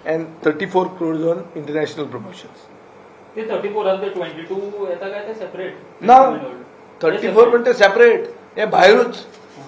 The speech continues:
Speaker 1: सगळे कॉन्ट्रॅक्टर सेपरेट रे.
Speaker 2: आणि ते आता प्रिंटिंगाचे तुम्ही म्हणता ना,
Speaker 1: हे सेपरेट,
Speaker 2: ते
Speaker 1: हे
Speaker 2: तुम्ही
Speaker 1: सेपरेट.
Speaker 2: कितें तुम्ही मागतले, कारण ते कळचे ना भायर.
Speaker 1: ते कळचेच ना न्ही,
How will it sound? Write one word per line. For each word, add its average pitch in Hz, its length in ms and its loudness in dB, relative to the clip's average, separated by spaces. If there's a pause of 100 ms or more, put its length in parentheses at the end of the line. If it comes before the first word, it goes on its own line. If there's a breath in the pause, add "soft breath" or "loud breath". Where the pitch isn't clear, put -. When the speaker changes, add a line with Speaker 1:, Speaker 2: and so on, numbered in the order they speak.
(120)
Speaker 1:
सगळे 247 240 8
कॉन्ट्रॅक्टर 247 440 4
सेपरेट 208 400 2
रे. 156 380 -4 (540)
Speaker 2:
आणि 175 200 -12
ते 226 40 -8
आता 214 160 -4
प्रिंटिंगाचे 185 540 -4
तुम्ही 202 220 -10
म्हणता 175 180 -10
ना, 147 140 -14
Speaker 1:
हे 196 240 6
सेपरेट, 240 440 8
Speaker 2:
ते - 400 -4
Speaker 1:
हे 220 80 0
Speaker 2:
तुम्ही 214 160 6
Speaker 1:
सेपरेट. 226 220 4
Speaker 2:
कितें 214 180 0
तुम्ही 214 160 -6
मागतले, 180 380 -4
कारण 185 220 -6
ते 196 240 -10 (440)
कळचे 170 280 -8
ना 190 100 -10
भायर. 143 260 -6
Speaker 1:
ते 277 60 6
कळचेच 285 480 6
ना 262 100 4
न्ही, 233 140 0